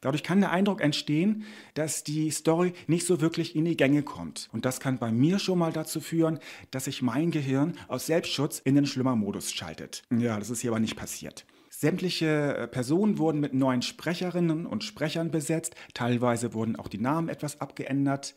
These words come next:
Mir besonders gut gefallen hat die brummbassige, testosterontriefende Stimme des Erzählers, äh, Wolfgang Hensch.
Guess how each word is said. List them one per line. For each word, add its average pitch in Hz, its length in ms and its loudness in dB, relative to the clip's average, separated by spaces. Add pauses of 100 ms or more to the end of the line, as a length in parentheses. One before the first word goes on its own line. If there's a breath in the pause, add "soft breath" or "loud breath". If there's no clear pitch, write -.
(100)
Mir 160 240 4
besonders 147 380 2
gut 147 160 -4
gefallen 147 420 0
hat 139 140 -8
die 117 140 -2
brummbassige, 139 1160 0
testosterontriefende 135 1300 -4
Stimme 147 460 0 (180 loud breath)
des 127 200 -4
Erzählers, 147 760 0
äh, 107 120 -6
Wolfgang 110 500 -2
Hensch. 160 560 -2